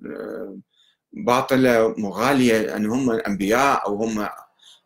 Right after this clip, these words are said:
آلهة أو سكرتارية الله مثلًا والعياذ بالله. لا طبعًا. طبعًا أكو أدعية وزيارات واردتنا هاي الآن، هم يصدقون بها كلها، كأنها صحيحة، كأنها وحي منزل من الله تعالى.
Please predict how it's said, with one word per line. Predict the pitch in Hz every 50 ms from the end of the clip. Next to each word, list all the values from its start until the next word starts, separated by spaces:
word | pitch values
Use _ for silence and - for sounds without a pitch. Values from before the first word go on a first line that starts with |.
| _ _ _ -
آلهة | 135 151 160 156 143 139 143 147 -
أو | - 110 113
سكرتارية | 110 - 101 - - 110 - - 110 98 117 135 147 151 147 - -
الله | 135 139 139 135
مثلًا | 139 139 135 143 127 131 127 123 123
والعياذ | 123 113 117 127 131 131 127
بالله. | 123 127 131 135 135 131 131 127 - - _ _ _ _
لا | - 110 117 117 107
طبعًا. | 101 - 101 87 78 - 87 - - _ _ _ _ _ - _ _
طبعًا | - 143 156 165 170 - 190
أكو | 202 - -
أدعية | - - 202 190 226 220 190 170
وزيارات | 160 151 143 160 165 156 165 180 196 185 170 185 185 - _ _ _ _ _ _ _ -
واردتنا | 165 185 180 160 180 190 185 - 156 151 156
هاي | 151 135 131
الآن، | 117 - 107 113 127 135 - - _ _ _ _ -
هم | 185 190 175
يصدقون | 156 - 165 151 139 143 123 139 143 127
بها | 110 123 113 95
كلها، | 90 - 135 120 104 95
كأنها | - - - - 180 160 160 160
صحيحة، | 151 - 151 - - 151 151 - 160 151
كأنها | 143 - 151 - - 151 156 156 156 170 - - _ - - - _ _ -
وحي | - 160 156 - 165 147
منزل | 139 143 151 156 147 127 139 131 127
من | 127 120 110
الله | 98 98 98 90
تعالى. | 90 - 82 - 87 90 87 92 -